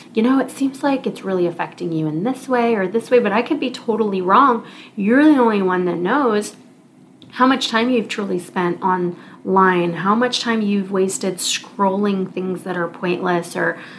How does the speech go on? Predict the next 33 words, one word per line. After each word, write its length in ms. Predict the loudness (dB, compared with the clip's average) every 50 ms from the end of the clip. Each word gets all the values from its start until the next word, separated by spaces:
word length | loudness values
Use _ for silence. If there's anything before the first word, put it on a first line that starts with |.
| -20 -14 -4 -2
you 80 | 0
know, 160 | 2 2 2
looking 560 | 2 2 0 0 -2 -2 0 0 0 0 0 -2
at 160 | -4 -6 -6
things 380 | -4 -2 0 0 -2 -2 -4
that 160 | -6 -6 -4 -4
other 220 | -2 -2 -2 -2
people 360 | -2 -4 -6 -6 -4 -2 -2 0
are 120 | 0 -2
doing 500 | -2 -2 0 0 2 2 2 0 -2 -2
and 180 | -4 -4 -4 -4
missing 380 | -6 -6 -6 -6 -4 -2 0
out 220 | 2 2 2 2 2
on 180 | 0 -2 -4
time 340 | -6 -6 -4 -2 -2 0 -2
in, 220 | -2 -4 -8 -10 -6 -4
in 180 | -2 -2 -2
your, 280 | -2 -2 -2 -2 -4 -4 -10 -8 0
in 180 | 0 2 2 2
your 160 | 0 0 0
life 320 | 0 0 -2 -2 -4 -6
around 480 | -10 -8 -4 -2 0 0 0 0 -2 0
you, 100 | 0 0
missing 300 | 0 -2 -4 -6 -8 -8
out 120 | -8 -10
time 260 | -6 -6 -4 -2 -2
with 180 | -2 -4 -6 -8
your 100 | -14 -14
family 640 | -14 -14 -8 -2 0 0 0 0 0 -2 -2 -2 -2
or 140 | -4 -4 -6
your 100 | -8 -10
kids 560 | -12 -14 -14 -6 -4 -2 -2 -4 -4 -10 -8
or 220 | -8 -8 -8 -8